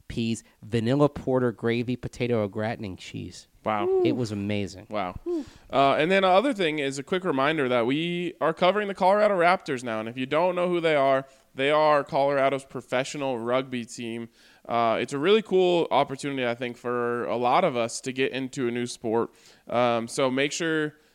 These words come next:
Speaker 2: that you check out our coverage. It's being headed up by Colton Strickler over there, who is a rugby expert. Um, it's gonna be a,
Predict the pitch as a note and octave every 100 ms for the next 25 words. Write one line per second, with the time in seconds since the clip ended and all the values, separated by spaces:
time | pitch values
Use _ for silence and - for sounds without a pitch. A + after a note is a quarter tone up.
0 | _ C#3 B2+ B2 - C#3 C#3+ C#3 B2+ A#2
1 | C#3+ B2+ C3 B2+ A#2 B2+ B2 C3 B2+ B2
2 | A2+ A2 C#3 A2+ A2+ - C3 B2 B2 A#2+
3 | A#2 A#2 A#2 B2 A#2 A2 A2 A2 G#2+ A#2+
4 | A#2+ A#2 - A#2+ - - C3 A#2+ - _
5 | _ _ - A2 G#2+ G#2 - A#2+ E3 F3+
6 | F#3+ F3+ E3+ D#3